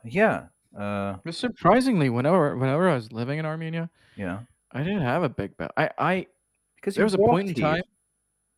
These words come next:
Speaker 2: Yeah, true. There was a point in time where I, I gained f-, w-, weight and
Speaker 1: During covid?
Speaker 2: I don't remember when it was exa-, I think it was during covid.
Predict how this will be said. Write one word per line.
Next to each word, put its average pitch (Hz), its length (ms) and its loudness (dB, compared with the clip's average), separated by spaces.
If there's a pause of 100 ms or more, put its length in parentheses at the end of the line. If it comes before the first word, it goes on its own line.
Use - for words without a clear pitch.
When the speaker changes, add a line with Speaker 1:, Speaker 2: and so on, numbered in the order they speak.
(600)
Speaker 2:
Yeah, 113 200 -6
true. 120 420 -4 (260)
There 165 80 0
was 175 100 2
a 165 40 0
point 165 240 0
in 151 60 -6
time 139 280 -4
where 117 260 -4 (180)
I, 123 320 2 (100)
I 120 120 -2
gained 123 300 -2
f-, - 80 -12 (140)
w-, - 340 -8
weight 117 300 -2 (640)
and 113 680 -4 (140)
Speaker 1:
During 95 240 -6
covid? 117 500 -6 (800)
Speaker 2:
I 180 120 2
don't 233 140 0
remember 147 360 0
when 160 140 2
it 156 40 0
was 143 200 0
exa-, 127 260 -6
I 156 120 -2
think 233 160 -8
it - 40 -2
was 160 100 -2
during 208 220 -12
covid. 131 360 -12